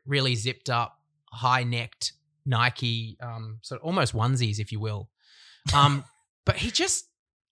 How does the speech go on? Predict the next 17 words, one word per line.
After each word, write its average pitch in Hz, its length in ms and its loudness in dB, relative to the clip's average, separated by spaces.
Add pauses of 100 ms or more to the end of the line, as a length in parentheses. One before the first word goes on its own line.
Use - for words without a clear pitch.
(140)
I 247 120 0
don't 147 140 2
know. 131 360 2
It's - 160 -16
kind 226 160 -2
of, 135 200 -2
it's - 140 -8
kind 277 180 6
of 156 140 6
weird 175 280 10
to 175 100 2
look 165 180 2
at 160 60 0
that 143 200 6
final, 147 720 4 (560)
kind 156 200 8
of, 127 260 2